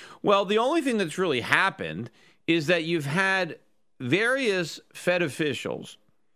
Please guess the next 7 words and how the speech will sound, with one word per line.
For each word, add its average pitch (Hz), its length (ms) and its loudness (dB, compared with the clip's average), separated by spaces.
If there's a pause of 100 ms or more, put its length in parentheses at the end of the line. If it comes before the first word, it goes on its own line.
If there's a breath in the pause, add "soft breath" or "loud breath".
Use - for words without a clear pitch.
(340 loud breath)
going 180 360 2
out 190 200 4
of 277 140 0
their 240 180 2
way 165 680 0 (880)
to 180 160 0
mention 143 840 0